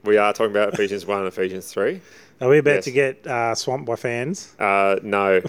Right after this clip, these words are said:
Speaker 1: no. The fans have been captured at the door.
Speaker 2: <laughs>
Speaker 1: Special mention, shout out to my biggest fan,
Speaker 2: Jeshua.
Speaker 1: Jeshua, my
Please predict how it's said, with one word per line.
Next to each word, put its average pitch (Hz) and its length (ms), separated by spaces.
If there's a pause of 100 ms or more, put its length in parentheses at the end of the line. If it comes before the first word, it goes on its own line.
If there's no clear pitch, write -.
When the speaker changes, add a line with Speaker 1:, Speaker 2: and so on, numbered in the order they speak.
Speaker 1:
no. 98 160
The 92 80
fans 104 380
have 110 320
been 107 260
captured 104 460
at 107 200
the 120 80
door. 101 380 (220)
Speaker 2:
<laughs> - 180
Speaker 1:
Special 120 340
mention, 101 460
shout 95 300
out 95 180
to 101 80
my 95 80
biggest 92 320
fan, 95 380 (640)
Speaker 2:
Jeshua. 110 500
Speaker 1:
Jeshua, 101 560
my 92 340